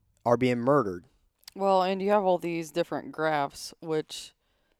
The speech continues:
Speaker 2: if you ever took a stati-, statistics class, you can make anything look any way.
Speaker 1: For sure. But this is, this is actual.
Speaker 2: I know, I'm just saying, because th-, there's always an argument about,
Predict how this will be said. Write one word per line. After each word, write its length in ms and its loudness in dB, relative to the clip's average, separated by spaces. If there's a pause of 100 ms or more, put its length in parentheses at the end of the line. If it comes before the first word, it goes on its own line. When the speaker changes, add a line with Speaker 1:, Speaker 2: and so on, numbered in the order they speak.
(180)
Speaker 2:
if 100 -20
you 80 0
ever 160 -2
took 240 -6
a 40 -4
stati-, 480 -6 (100)
statistics 720 -6
class, 560 0 (280)
you 100 -10
can 160 -4
make 180 -4
anything 680 -8 (300)
look 300 -6 (200)
any 220 -6
way. 420 -10 (760)
Speaker 1:
For 120 0
sure. 320 0 (180)
But 260 2
this 200 6
is, 200 4
this 240 4
is 160 0
actual. 600 2 (1200)
Speaker 2:
I 60 -2
know, 100 0
I'm 100 -4
just 160 -2
saying, 420 -4
because 320 -4
th-, 120 -4 (100)
there's 380 -4
always 260 -2
an 100 -6
argument 560 -4
about, 480 0